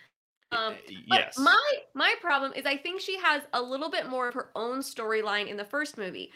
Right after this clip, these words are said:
Speaker 1: She has her own research. Yes, that gets sidetracked by a boy, but, like, she has some of this, like, righteous justice against, like, shield, and she has a little bit more of her own personality. In this movie,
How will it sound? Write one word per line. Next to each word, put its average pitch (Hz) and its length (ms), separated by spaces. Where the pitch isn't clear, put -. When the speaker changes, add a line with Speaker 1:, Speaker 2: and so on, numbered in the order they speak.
Speaker 1:
She - 160
has 196 240
her 202 240
own 302 240
research. 277 840
Yes, 233 260
that 262 160
gets 240 220
sidetracked 233 520
by 220 120
a 220 120
boy, 202 600
but, - 240
like, 240 220
she 302 280
has 311 380
some 302 140
of 277 120
this, 262 140
like, 196 280
righteous 285 440
justice 254 720
against, 220 600
like, 170 340
shield, 294 720
and 208 140
she - 140
has 359 100
a 349 100
little 285 300
bit 277 180
more 233 240
of 240 100
her 233 280
own 220 300
personality. 220 880
In 254 200
this 392 260
movie, 202 580